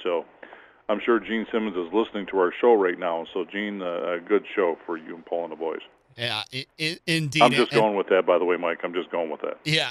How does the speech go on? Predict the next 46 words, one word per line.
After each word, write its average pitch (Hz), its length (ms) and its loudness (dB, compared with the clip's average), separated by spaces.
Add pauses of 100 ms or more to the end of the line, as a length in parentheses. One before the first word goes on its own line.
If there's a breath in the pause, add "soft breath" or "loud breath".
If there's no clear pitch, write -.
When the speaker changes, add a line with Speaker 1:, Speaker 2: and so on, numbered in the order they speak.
(120)
Speaker 2:
yeah. 147 160 0
Well, 135 280 -4
hey, 139 380 -2
I 123 100 2
don't 143 140 0
know 131 140 0
why 120 200 0
not. 117 360 -6 (180)
I 131 80 -4
mean, 113 340 -8
as, 117 200 -4
as 120 300 -6
highly 123 260 0
rated 117 340 -4
as 110 140 -4
this 120 160 -8
program 113 560 -6
is, 131 180 -6
uh, 104 160 -6 (100)
and 110 240 -6
of 113 100 -2
course, 131 260 -2
these 120 160 -4
guys 127 280 0
are 120 60 -2
not 117 260 -4
stupid 131 540 -2 (300)
with 120 260 -2
their 113 160 0
money. 123 460 -2 (340)
Uh, 107 300 0
Speaker 1:
Yeah, 226 80 -2
Speaker 2:
obviously, 127 460 0
they're 117 140 0
Speaker 1:
exactly. - 140 -2
Speaker 2:
still 135 140 0
doing 127 300 0
it 123 140 -2
today, 123 520 -2
and, 113 320 -2
uh, 113 140 0
that 117 180 -2
means 139 280 -2
they've 131 200 0
had 156 300 2
somebody 117 640 0